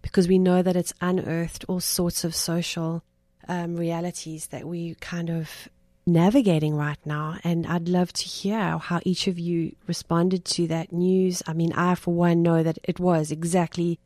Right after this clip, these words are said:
absolute shock. And as hard as it was to watch, I couldn't turn or I couldn't look away from this.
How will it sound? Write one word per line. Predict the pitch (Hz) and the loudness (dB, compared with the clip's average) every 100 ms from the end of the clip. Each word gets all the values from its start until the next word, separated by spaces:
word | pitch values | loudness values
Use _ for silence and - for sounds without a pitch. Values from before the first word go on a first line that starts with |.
| _ _ _ _ - | _ _ _ _ -2
absolute | 185 - 196 185 | 0 0 2 2
shock. | - - 160 - - | 2 0 0 -2 -10
And | - 185 175 175 175 - _ _ | 2 6 8 6 4 -4 _ _
as | - 175 | -2 0
hard | - 185 202 | 4 4 6
as | 196 | 6
it | 196 | 4
was | 180 175 | 4 4
to | - 170 | 2 0
watch, | 165 180 170 - - | 2 2 0 -2 -4
I | |
couldn't | 175 - 185 190 - | -4 2 4 4 2
turn | 190 185 | 4 4
or | 180 160 | 4 2
I | 151 | -2
couldn't | - 190 190 | -2 2 4
look | 180 - | 4 2
away | 165 165 165 | 2 2 0
from | - 165 160 | -2 -4 -2
this. | 160 - | -2 -4